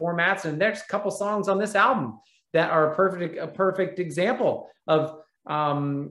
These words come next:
uh, if we felt the mood and we felt that, man, this song, we want to go in that direction, that's where we went.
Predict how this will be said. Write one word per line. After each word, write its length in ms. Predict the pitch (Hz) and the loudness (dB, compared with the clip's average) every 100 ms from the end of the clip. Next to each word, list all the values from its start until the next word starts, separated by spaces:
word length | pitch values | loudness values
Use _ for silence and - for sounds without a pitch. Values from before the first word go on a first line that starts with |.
| - | -6
uh, 160 | 147 151 | -4 -2
if 320 | 160 160 160 | -2 -2 -2
we 100 | 185 | -4
felt 380 | - 190 190 185 | 2 4 4 2
the 80 | 165 | -2
mood 540 | 170 185 254 294 - - _ | 2 4 4 0 -4 -12 _
and 120 | 160 165 | 0 2
we 120 | 180 | 2
felt 320 | 190 185 - | 4 4 4
that, 120 | 170 | 0
man, 220 | 180 214 | 0 0
this 240 | 170 202 - | 0 -2 -2
song, 460 | 202 202 240 233 - - _ | -2 -2 -4 -6 -10 -14 _
we 160 | 185 202 | 0 2
want 320 | 190 196 196 | 2 0 -2
to 60 | 180 | -4
go 380 | 143 160 202 269 | 2 6 6 6
in 100 | 247 | 2
that 200 | 247 226 | 0 0
direction, 640 | 254 262 262 302 302 - | 2 2 0 -4 -4 -2
that's 240 | 165 185 214 | 0 0 4
where 180 | 233 | 4
we 100 | 240 | 4
went. 280 | 247 285 233 | 2 0 -2